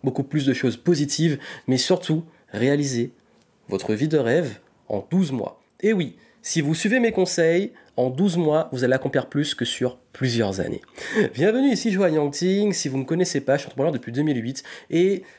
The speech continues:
ça me tient à cœur de partager avec vous mes conseils pour réussir cette nouvelle année. Et d'ailleurs, si vous n'avez pas vu ma vidéo de début d'année, encore une fois, je vous souhaite une magnifique année deux mille vingt-deux,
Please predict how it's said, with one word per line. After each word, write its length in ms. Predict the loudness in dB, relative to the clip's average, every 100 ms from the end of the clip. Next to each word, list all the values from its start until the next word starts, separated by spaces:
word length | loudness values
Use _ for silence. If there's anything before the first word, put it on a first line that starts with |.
| _
ça 160 | 0
me 120 | 0 2
tient 160 | 2
à 80 | 0
cœur 380 | 2 0 0 -4
de 120 | -4
partager 420 | -2 -2 -2 0
avec 240 | 0 0 -4
vous 340 | -2 -2 -2 0
mes 180 | 0
conseils 500 | 0 -2 0 0 0
pour 280 | 0 -2 0
réussir 400 | 0 0 0 0
cette 180 | 0 -2
nouvelle 320 | 0 2 2
année. 240 | 2 0 -2 -14 -8 -4
Et 100 | 0
d'ailleurs, 320 | 2 2 0
si 140 | -2
vous 20 |
n'avez 100 | -2
pas 20 | 0
vu 40 |
ma 120 | 0
vidéo 420 | -2 0 2 2 -2 -14 -16 -4
de 260 | 0 2
début 300 | 2 0 0
d'année, 320 | 0 2 4
encore 260 | 2 2 0
une 80 | 2
fois, 160 | 0
je 140 | 0 -2
vous 100 | -6
souhaite 400 | -2 -2 -2 -6
une 220 | -6 -4
magnifique 460 | 0 2 2 0 0
année 160 | 2 2
deux 100 | 2
mille 180 | 2
vingt-deux, 320 | 2 2 2